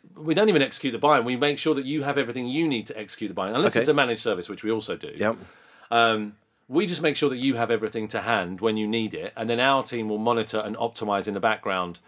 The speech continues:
Speaker 1: and then, you know, report on that for you. So back in my days at Mindshare, I was working on Nestle, and I was T V buyer, planner buyer,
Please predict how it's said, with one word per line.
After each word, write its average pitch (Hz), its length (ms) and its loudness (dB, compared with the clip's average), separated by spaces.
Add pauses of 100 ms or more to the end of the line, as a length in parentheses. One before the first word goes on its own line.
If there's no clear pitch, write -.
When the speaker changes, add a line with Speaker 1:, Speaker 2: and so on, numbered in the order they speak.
(260)
Speaker 1:
and 107 140 -2
then, 98 300 -4 (480)
you 117 100 -6
know, 87 260 -4
report 110 440 0
on 95 80 -6
that 92 180 -2
for 104 200 -2
you. 80 180 -10 (340)
So 120 360 6 (1300)
back 151 220 2
in 147 80 4
my 139 140 6
days 117 260 0
at 110 80 -6
Mindshare, 92 540 -6 (340)
I 117 100 -2
was 120 140 0
working 113 240 0
on 107 120 0
Nestle, 73 420 -6 (640)
and 107 180 2
I 123 100 6
was 113 180 2
T 147 160 4
V 127 120 0
buyer, 104 500 2 (100)
planner 117 200 2
buyer, 92 360 -2